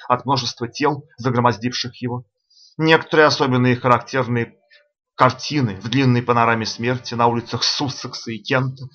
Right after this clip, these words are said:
запечатлелись в моей памяти с чрезвычайной живостью. Одна из них — большой великолепный автомобиль, стоявший перед гостиницей в Саутборо.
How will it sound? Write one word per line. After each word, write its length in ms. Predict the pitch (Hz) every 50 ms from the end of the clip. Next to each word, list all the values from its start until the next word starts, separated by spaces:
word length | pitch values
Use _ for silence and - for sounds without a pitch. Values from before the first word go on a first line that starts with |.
| _
запечатлелись 680 | - 123 151 143 131 135 139 131 135 127 120 113 113 -
в 60 | 113
моей 180 | 110 110 110
памяти 520 | 107 117 120 117 113 110 110 - - 107 - _ _ -
с 60 | -
чрезвычайной 720 | - 147 123 123 120 107 113 - - 127 117 113 110 113 113
живостью. 600 | 95 110 107 95 104 - - - - - - - _ _ _ _ _ _ _ _ _
Одна 340 | - 147 147 123 156 160 156
из 160 | 156 131 117
них — 420 | 113 107 101 - - - - - _ _ _ _ _ _ -
большой 400 | 123 139 127 127 - 151 139 123
великолепный 580 | 131 131 123 127 131 131 127 127 - 127 127
автомобиль, 680 | 123 123 - 135 127 120 110 107 107 101 101 98 - _
стоявший 560 | - - - 131 123 123 117 - - - 123
перед 220 | 123 131 131 127 -
гостиницей 580 | 135 127 131 - 135 127 120 120 - - 127
в 80 | 123 -
Саутборо. 600 | - 143 127 123 120 110 110 123 123 127 127